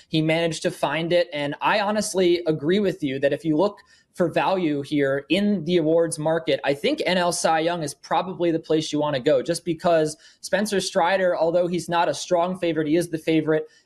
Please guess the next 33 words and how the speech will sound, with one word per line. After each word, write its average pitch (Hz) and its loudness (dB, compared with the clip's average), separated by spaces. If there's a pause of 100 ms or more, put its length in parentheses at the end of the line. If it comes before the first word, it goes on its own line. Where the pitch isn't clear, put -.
(120)
and 143 -2
he 151 -2
is 170 0
going 165 0
to 165 -6
impact 160 -2
the, 151 0
you 156 -2
know, 139 0
the 139 -2
way 151 2
that 156 -4
Justin 170 -4
Steele, 160 -2
for 135 -10
example, 120 -4 (240)
is 151 0
priced. 180 -2
And 190 -2
Spencer 277 -4
Strider 214 0 (140)
finished 214 -6
the 165 -2
year 185 4
in 151 -4
kind 233 -2
of 202 -2
disastrous 156 -2
fashion. 151 -2
I - -10
mean, 139 -4
this 139 -4
guy 160 0